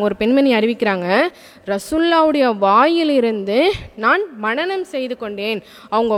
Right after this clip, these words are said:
வாரம் வாரம் ஜும்மாவுல இந்த து-, இந்த சூறாவை ஓதக்கூடியவர்களாக இருந்தாங்க. அந்த மனனம் செய்வதில்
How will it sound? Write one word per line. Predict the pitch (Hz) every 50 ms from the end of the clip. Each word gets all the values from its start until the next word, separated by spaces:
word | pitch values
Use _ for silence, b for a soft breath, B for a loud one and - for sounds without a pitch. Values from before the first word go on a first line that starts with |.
| 190 190
வாரம் | 196 214 262 285 302 294
வாரம் | 285 311 359 392 320 240 -
ஜும்மாவுல | 240 240 254 285 302 320 320 311 294 269 254
இந்த | 233 214 220 214 202 196
து-, | 214 208 208 202 202
இந்த | 226 240 226 226 208 - -
சூறாவை | 285 302 320 311 269 240 262 330 370 285 233 233
ஓதக்கூடியவர்களாக | 262 294 330 320 - 285 262 262 240 233 220 196 214 214 214 233 247 233 214
இருந்தாங்க. | 208 220 220 220 208 190 185 190 202 220 208 190 B B B B B B B
அந்த | 240 254 262 254 233
மனனம் | 233 214 220 254 311 359 381 381 359
செய்வதில் | - 339 311 285 277 277 302 349 370